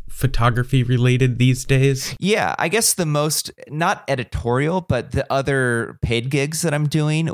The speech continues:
Speaker 2: would be, uh, that's a lie. I am doing editorial. I, I consider editorial my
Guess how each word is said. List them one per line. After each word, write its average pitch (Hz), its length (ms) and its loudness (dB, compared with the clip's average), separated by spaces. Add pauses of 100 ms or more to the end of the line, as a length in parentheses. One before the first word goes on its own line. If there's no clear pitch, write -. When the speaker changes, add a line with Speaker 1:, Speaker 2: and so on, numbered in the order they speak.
(120)
Speaker 2:
would 117 240 0
be, 113 540 0 (260)
uh, 180 240 0
that's 135 240 -4
a - 40 -2
lie. 104 140 -2
I 131 140 0
am 135 100 0
doing 123 200 0
editorial. 101 440 -2
I, 143 220 0
I 160 80 0
consider 156 380 0
editorial 107 580 0
my 101 480 0